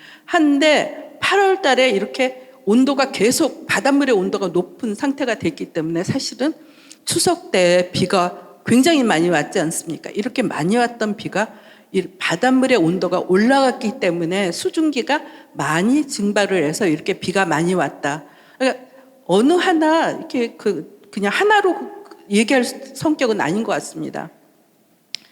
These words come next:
이거는 아이피씨씨에서 육차 평가 보고서에서 나왔던 이야기인데, 이거는 아마 다 많이 알고 계신 내용이기 때문에 시간도 없다고 하셔서 <laughs> 넘어가도록 하겠습니다.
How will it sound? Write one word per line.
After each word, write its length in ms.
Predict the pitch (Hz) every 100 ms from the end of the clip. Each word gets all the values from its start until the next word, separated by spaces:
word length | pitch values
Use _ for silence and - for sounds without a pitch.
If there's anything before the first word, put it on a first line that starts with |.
| - - - - -
이거는 440 | 233 294 294 294
아이피씨씨에서 1120 | 165 190 - 330 349 311 - 285 247 196 - 185
육차 400 | 202 - 277 285
평가 280 | 311 285
보고서에서 640 | 240 214 190 180 208 180 180
나왔던 540 | 151 160 185 214 220
이야기인데, 600 | 185 165 156 165 165 208 - - -
이거는 340 | 185 214 214
아마 260 | 220 147 165
다 280 | - - 196
많이 360 | 165 135 170
알고 320 | 170 147 202 254
계신 480 | 214 214 190 165 -
내용이기 560 | 170 185 180 170 170
때문에 480 | 170 240 202 175 165
시간도 500 | 165 - 320 262 214
없다고 420 | 208 - - 180 -
하셔서 420 | 220 220 185 160 127 _
<laughs> 160 | _ -
넘어가도록 720 | 170 180 185 - - 165 -
하겠습니다. 680 | 233 233 - 175 160 -